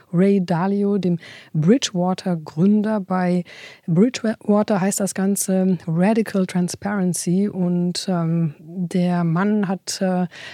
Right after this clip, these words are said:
letztes Jahr im November beim Web Summit auf der Bühne gestanden und auf der Leinwand eine riesige Matrix präsentiert mit den Mitarbeiterinnen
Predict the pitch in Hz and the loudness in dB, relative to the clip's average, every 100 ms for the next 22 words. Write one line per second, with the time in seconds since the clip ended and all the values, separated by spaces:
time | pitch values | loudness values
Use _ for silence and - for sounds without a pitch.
0 | - 226 - 214 208 202 185 220 220 190 | -2 0 0 0 2 2 2 2 2 0
1 | 175 202 - - 208 202 190 214 - 180 | 0 0 -4 -4 -2 -2 -2 -6 -2 0
2 | 180 240 180 160 170 175 180 196 196 170 | 2 2 0 -4 -4 -4 -2 -2 0 -2
3 | 175 - - 180 - 180 170 165 - - | -2 -4 -6 -6 -4 -2 -2 -2 -6 -20
4 | - 160 165 233 208 196 190 185 175 247 | -8 -4 0 0 0 0 2 2 4 4
5 | 233 202 185 196 220 - 196 - - 175 | 4 4 2 2 -2 -4 -4 -6 -6 -2
6 | 175 165 - 196 180 170 175 208 190 175 | 0 -2 -2 -2 -2 -2 -2 0 -2 -2
7 | 180 - 180 175 | -4 -4 -4 -2